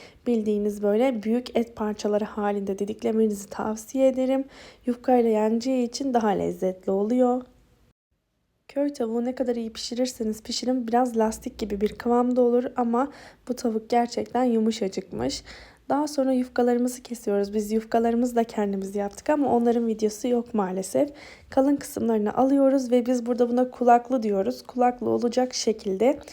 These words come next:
yufkalarımızı çapraz çapraz kesiyoruz. İki tavuğumuz olduğu için ve kalabalık bir aile olduğumuz için fazlasıyla yufkamız da var.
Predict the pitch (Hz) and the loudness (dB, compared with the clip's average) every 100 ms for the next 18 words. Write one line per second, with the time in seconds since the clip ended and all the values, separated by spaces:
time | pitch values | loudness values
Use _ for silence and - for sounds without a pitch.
0 | - - _ 269 - 240 214 202 202 208 | -20 -20 _ -2 2 4 4 4 -2 -4
1 | - 262 240 214 - 233 247 311 - 262 | -2 0 2 0 -2 -2 2 0 0 -2
2 | 247 214 196 185 269 - - - - _ | -2 -2 0 0 -2 -6 -12 -20 -20 _
3 | _ - - - _ _ _ _ _ 254 | _ -20 -20 -20 _ _ _ _ _ -6
4 | 294 285 262 240 233 226 220 220 220 254 | -4 2 2 4 2 2 4 4 4 0
5 | 247 - 214 196 196 202 208 220 254 - | 0 -2 -2 -4 -2 0 2 2 0 -2
6 | 233 226 226 226 220 214 208 208 202 196 | -2 2 2 2 0 0 0 0 -2 -4
7 | - 285 285 - - _ - 269 247 226 | -4 -4 -4 -12 -20 _ 4 4 4 0
8 | 220 240 277 247 226 - 214 202 185 185 | -2 0 2 2 -2 0 0 0 -2 0
9 | 190 254 | 4 2